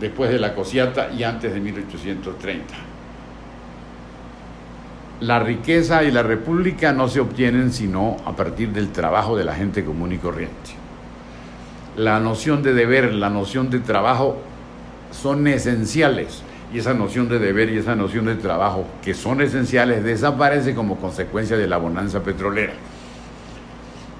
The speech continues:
Los partidos que, los re-, partidos de orientación republicana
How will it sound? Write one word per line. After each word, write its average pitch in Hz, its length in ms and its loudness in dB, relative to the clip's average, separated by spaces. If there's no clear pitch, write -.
Los - 180 -12
partidos 131 540 0
que, 101 160 0
los 90 160 -6
re-, 107 180 -4
partidos 117 640 0
de 95 180 -2
orientación 95 760 -2
republicana 117 680 -2